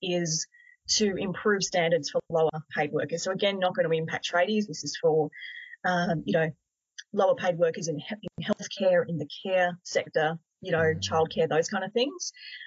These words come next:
Speaker 1: Um, in those cases, unions will actually, once a multi-enterprise agreement's formed, they'll be able to loop employers in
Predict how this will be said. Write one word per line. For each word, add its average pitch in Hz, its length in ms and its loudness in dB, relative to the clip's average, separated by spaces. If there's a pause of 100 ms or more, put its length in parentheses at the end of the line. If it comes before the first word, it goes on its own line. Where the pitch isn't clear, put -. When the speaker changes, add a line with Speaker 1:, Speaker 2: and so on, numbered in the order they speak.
Speaker 1:
Um, 180 380 2 (240)
in 202 160 2
those 233 280 4
cases, 165 340 -2 (300)
unions 196 240 0
will 170 100 4
actually, 165 520 0
once 202 360 0 (100)
a 180 40 0
multi-enterprise 160 720 0
agreement's 147 400 -4
formed, 165 380 0
they'll 160 140 2
be 165 80 2
able 165 160 2
to 165 120 -4
loop 156 300 -4
employers 147 460 0
in - 260 0